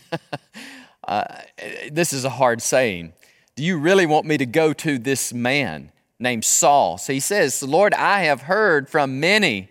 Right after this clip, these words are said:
about this man, how much harm he has done to your saints in Jerusalem."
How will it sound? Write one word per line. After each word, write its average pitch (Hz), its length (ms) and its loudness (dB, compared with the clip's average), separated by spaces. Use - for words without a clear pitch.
about 120 340 0
this 117 220 -6
man, 135 340 0
how 170 140 2
much 208 300 0
harm 220 420 2
he 156 120 2
has 131 200 0
done 165 320 0
to 190 140 -6
your 196 160 -2
saints 220 500 0
in 196 100 -2
Jerusalem." 190 680 -6